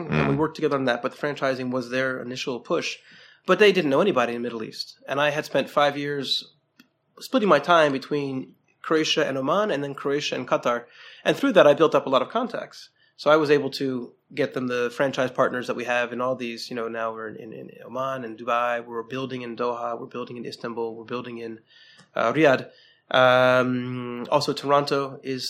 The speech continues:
Speaker 1: through our, our, our, our network and Dallas.
Speaker 2: Mm-hmm.
Speaker 1: So there we were able to say, give them opportunity to address or, or, or, or talk to customers that they wouldn't have otherwise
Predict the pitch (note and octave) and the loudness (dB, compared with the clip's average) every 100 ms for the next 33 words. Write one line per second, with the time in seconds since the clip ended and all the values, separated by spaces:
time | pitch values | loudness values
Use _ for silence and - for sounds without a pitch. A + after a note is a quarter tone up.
0 | - - B2+ C3 - C#3 C3+ C3 - B2+ | -8 2 2 2 -2 -2 0 0 0 0
1 | B2+ - C3+ C3 C3 C3 B2+ - - A#2 | 0 -2 -2 -2 -4 -4 -6 -8 -8 -8
2 | A#2 B2+ B2+ C3 B2+ D3+ C3+ - - - | -6 -2 0 0 0 0 0 -2 -18 -6
3 | E3+ F#3 F#3 D#3+ D#3 D3 C#3+ C3 - D3 | 4 6 6 4 2 2 0 -6 0 2
4 | C#3 E3 D3 C#3 - D3 D3+ D#3+ D3+ C#3 | 2 0 0 -2 -2 -2 -2 -2 -2 -2
5 | B2+ C3+ B2+ A#2+ C3+ C#3 C#3 C3+ - A2+ | -4 -4 -6 -4 -4 0 0 -2 -8 -6
6 | A#2+ - A#2+ B2 A#2 - C#3 - - B2+ | -8 -8 -8 -6 -4 0 0 0 -6 -6
7 | C3 A#2 A2+ B2+ B2 B2+ A#2 A#2+ A#2 B2 | -6 -8 -8 -10 -8 -8 -6 -4 -4 -6
8 | C3+ - - | -8 -12 -16